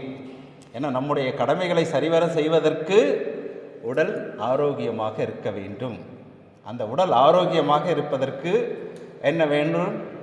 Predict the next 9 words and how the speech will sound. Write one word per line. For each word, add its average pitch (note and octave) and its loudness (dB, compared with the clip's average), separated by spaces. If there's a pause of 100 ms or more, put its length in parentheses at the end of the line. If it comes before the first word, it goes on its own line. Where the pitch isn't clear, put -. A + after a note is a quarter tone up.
(1400)
கோடான C3+ 0
கோடி B2 -2
பணம் B2+ 0
வேண்டுமா? A2+ -2 (1080)
கிடையாது. A#2+ -4 (420)
ஓரளவுக்கு E3 -2
செல்வம் C#3+ -4
இருந்தா B2 0
போதும். G#2 -8